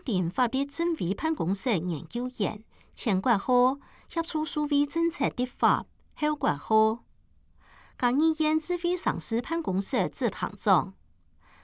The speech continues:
嘉义电费宝可梦发通合作规划，台湾太茶区总经理提出，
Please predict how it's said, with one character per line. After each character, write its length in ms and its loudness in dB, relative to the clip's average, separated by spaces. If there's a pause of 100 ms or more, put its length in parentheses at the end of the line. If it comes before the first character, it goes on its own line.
嘉 100 2
义 220 2
电 200 0
费 240 0
宝 220 2
可 220 0
梦 260 0
发 140 0
通 280 -2
合 160 -4
作 200 0
规 200 -8 (120)
划， 260 6 (720)
台 160 2
湾 160 2
太 200 -2
茶 200 0
区 280 -2
总 220 -2
经 240 -4
理 220 -6
提 180 -6
出， 480 -2